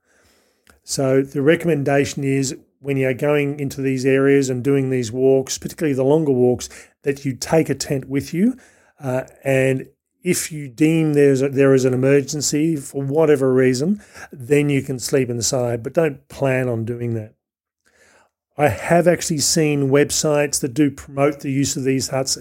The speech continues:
for sleeping, but it's not recommended. And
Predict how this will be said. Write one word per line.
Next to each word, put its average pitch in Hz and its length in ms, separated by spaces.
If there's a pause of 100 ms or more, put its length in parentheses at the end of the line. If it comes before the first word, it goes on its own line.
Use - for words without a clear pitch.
(300)
for 147 260
sleeping, 175 540 (320)
but 135 200
it's 135 240
not 147 280
recommended. 135 640
And 131 460